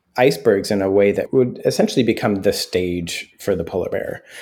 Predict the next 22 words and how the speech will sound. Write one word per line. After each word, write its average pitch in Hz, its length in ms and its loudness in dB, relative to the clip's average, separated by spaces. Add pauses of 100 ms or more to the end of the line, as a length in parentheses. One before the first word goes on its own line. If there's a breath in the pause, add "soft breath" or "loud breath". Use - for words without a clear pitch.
(180 loud breath)
A 127 100 4
large 165 420 4
part 107 220 4
of 98 220 -2
the 110 80 4
story 107 400 6
and 98 160 2
h-, - 200 -4
what 110 200 4
is 98 180 4
in 104 180 2
this 107 240 0
imagery 95 560 4
is 101 460 4
partially 202 340 4
based 147 300 4
on, 127 160 6
okay, 120 220 4
well, 101 160 2
what 117 180 6
are 117 100 6
the 101 160 2